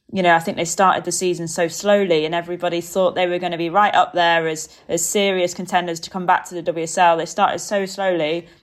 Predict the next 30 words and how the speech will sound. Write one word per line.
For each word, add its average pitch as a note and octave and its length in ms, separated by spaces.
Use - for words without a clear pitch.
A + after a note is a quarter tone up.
and F#3 100
now F#3+ 180
they're F3+ 140
on F3+ 100
a F3+ 60
terrific G3 460
run F3 100
of E3 100
form, E3+ 420
and F3+ 140
they're F3+ 100
right F#3+ 200
back F#3 200
up - 140
there. E3 300
And E3 200
it's - 200
just A3 200
so G#3 160
exciting. F3+ 460
You F3 60
can't G3 220
take F#3+ 160
your F3+ 120
eyes F3 200
off E3+ 220
it. E3+ 320
Wonderful F#3+ 460
quality. F3 520
And, E3+ 260